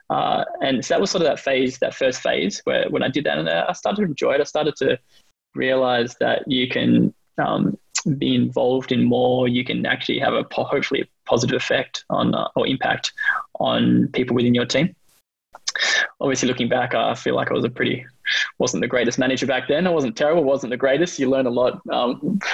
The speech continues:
by your experiences. So that was the first phase. It was, um, I did that. And then about, um, the second phase was over a few different companies. I think it was about two or three different companies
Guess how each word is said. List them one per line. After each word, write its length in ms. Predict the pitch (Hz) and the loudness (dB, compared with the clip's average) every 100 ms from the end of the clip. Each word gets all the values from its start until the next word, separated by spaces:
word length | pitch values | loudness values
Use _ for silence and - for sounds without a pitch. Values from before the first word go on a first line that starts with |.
| - - | -6 -4
by 120 | 120 | 0
your 120 | 117 | 0
experiences. 720 | 110 - 131 131 135 170 190 - | -2 -2 -2 0 0 0 0 0
So 60 | |
that 100 | 180 | 2
was 120 | 110 | 2
the 80 | 156 | -2
first 300 | - 139 139 | 0 0 0
phase. 240 | 123 117 - | -2 0 2
It 60 | |
was, 220 | 120 127 | 0 0
um, 240 | 120 117 - - - | -2 -2 -4 -6 -4
I 80 | 143 | -4
did 180 | 147 147 | -2 -2
that. 240 | 127 156 123 | 0 0 0
And 80 | 135 | 0
then 320 | 147 151 151 _ - - | 0 -2 -6 _ -2 -2
about, 460 | - - 180 247 - | -2 -2 -2 -2 -2
um, 300 | 170 143 - _ - | 0 0 -2 _ -6
the 80 | 151 | -4
second 360 | - 180 214 | -2 0 0
phase 320 | 196 196 190 160 | 0 0 0 -2
was 180 | 143 - _ _ _ _ _ _ - | -4 -6 _ _ _ _ _ _ -4
over 540 | 143 143 131 131 123 - - - | -2 0 0 0 -2 -8 -16 -8
a 80 | - | -6
few 180 | - 165 | -2 0
different 240 | 151 - | 0 -2
companies. 380 | - 139 143 135 | -4 -2 0 0
I 60 | 139 | 0
think 120 | 165 | 0
it 40 | |
was 60 | 160 | 0
about 120 | - | 0
two 140 | - 160 | 0 0
or 60 | |
three 120 | - | 0
different 240 | 139 135 - | 0 0 -2
companies 600 | 127 127 123 123 127 | -2 0 0 0 -2